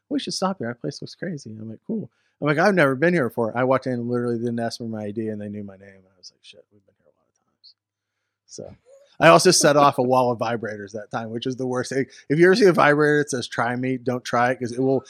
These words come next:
activate all the other vibrators on the wall, and then the whole wall will come down. So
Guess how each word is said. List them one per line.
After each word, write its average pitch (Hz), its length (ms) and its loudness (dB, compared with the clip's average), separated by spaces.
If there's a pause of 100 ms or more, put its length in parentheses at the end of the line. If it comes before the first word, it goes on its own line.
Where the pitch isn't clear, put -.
(180)
activate 156 500 4
all 143 180 4
the 147 100 2
other 135 180 0
vibrators 139 580 2
on 151 80 0
the 151 80 0
wall, 151 340 4
and 135 120 2
then 139 120 4
the 127 100 0
whole 131 220 0
wall 117 220 2
will 107 120 -6
come 110 200 -10
down. 101 300 -12 (600)
So 98 300 -14